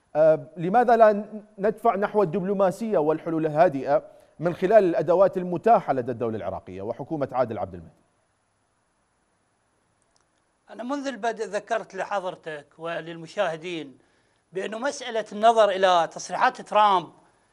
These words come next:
Speaker 2: من زاوية الصراع الإيراني الأمريكي هي نظرة خاطئة. ينبغي علينا كعراقيين أن نفكر ببلدنا، هذا البلد العظيم اللي رويناه بدماء الشهداء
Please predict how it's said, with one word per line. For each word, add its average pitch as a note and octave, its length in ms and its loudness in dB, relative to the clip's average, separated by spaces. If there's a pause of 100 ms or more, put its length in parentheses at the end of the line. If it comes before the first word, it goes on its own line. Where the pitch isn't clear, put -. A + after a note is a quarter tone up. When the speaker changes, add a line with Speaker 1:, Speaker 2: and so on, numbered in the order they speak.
(160)
Speaker 2:
من F#3 100 -8
زاوية A3+ 400 4
الصراع G#3+ 400 4
الإيراني G#3 440 2
الأمريكي A#3 800 -4 (520)
هي G#3 160 0
نظرة A#3 220 2
خاطئة. F3 600 0 (420)
ينبغي A3 400 -2
علينا A3+ 420 2
كعراقيين G#3+ 960 0 (420)
أن F#3+ 80 -10
نفكر G3+ 420 -6
ببلدنا، F#3 580 -2 (640)
هذا G3 200 -2
البلد G#3+ 300 -2
العظيم A3+ 640 -2 (580)
اللي G3 140 -2
رويناه G#3+ 440 4
بدماء G#3 360 -2
الشهداء G#3+ 800 2